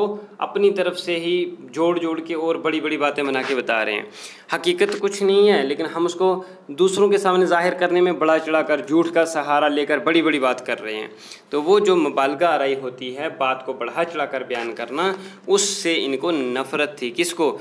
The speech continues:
शेफ्ता जी को। ये जो शेफ्ता, नवाब मुस्तफ़ा ख़ान शेफ्ता थे। अब ये शेर व शायरी करते थे, शायर थे,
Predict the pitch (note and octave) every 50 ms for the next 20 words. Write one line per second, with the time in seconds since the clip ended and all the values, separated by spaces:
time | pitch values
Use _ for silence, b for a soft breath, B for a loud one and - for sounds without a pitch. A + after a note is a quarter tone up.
0 | B B B B - - - D#3+ D#3+ D#3+ D#3+ D#3+ - E3 D#3 C3+ A#2+ A#2 G#2 -
1 | G#2+ G#2+ G#2+ A2+ A#2+ B2 C3+ C#3+ C#3+ F3 F#3 F3+ F#3 B B B B - - -
2 | D#3 D#3 D3+ - - C#3+ C3+ C#3 C#3+ D3+ D3+ D3+ D3+ C#3 - - D3 D3+ D#3 D3
3 | - - F3 F3 F#3 F3+ - E3+ E3 D#3+ - - B2+ G#2+ - - - - - B
4 | B B B B B B B B B B B D#3+ D#3 D#3+ - F3 D3+ C#3+ D3+ E3
5 | F3 F3 E3 - - E3+ E3+ E3+ E3+ E3+ E3+ D#3+ D#3 D#3 D#3+ E3+ D#3+ E3 D#3 D#3
6 | D#3 - E3 D#3 E3 D#3+ D3 - D3+ C#3 D#3 F3+ F3+ F3+ F3+ D3+ C#3+